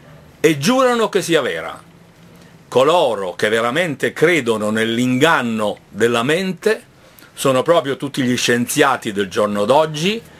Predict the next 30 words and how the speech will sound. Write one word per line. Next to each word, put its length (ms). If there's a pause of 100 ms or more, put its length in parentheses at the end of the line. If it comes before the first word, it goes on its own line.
(180)
che 160
credono 680 (200)
nell'evoluzione 1300
del 160
mondo 500
e 80
della 260
specie, 680 (1400)
sulla 340
base 420
della 280
devoluzione 960
del 180
mondo 340
e 40
della 240
specie. 500 (1040)
Perché? 460 (360)
Per 160
la 120
valenza 560
del 280
terzo 380
principio 540
fondamentale 760
della 200
fisica, 500
azione 440
e 80
reazione, 760